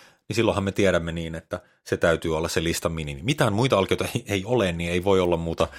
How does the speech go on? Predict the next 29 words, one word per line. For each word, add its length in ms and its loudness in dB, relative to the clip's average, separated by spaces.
muuta 260 2
minimiä, 500 -4
muuta 260 -12
kuin 200 -12
se. 280 -6
No 60 -8
tämän 140 4
jälkeen 240 0
katsotaan 340 2
ne 60 -2
kaikki 300 2
muut 360 0
tapaukset. 560 -2
Ja 60 -6
niin 120 -6
kuin 120 -12
tuossa 240 -2
aikaisemminkin, 840 0
niin 180 -2
otetaan 340 -2
sieltä 280 2
se 180 0
aivan 340 6
eka 420 4
nyt 220 -6
en-, 200 0
ensin 340 0
tuohon 220 -2
käpälään. 500 2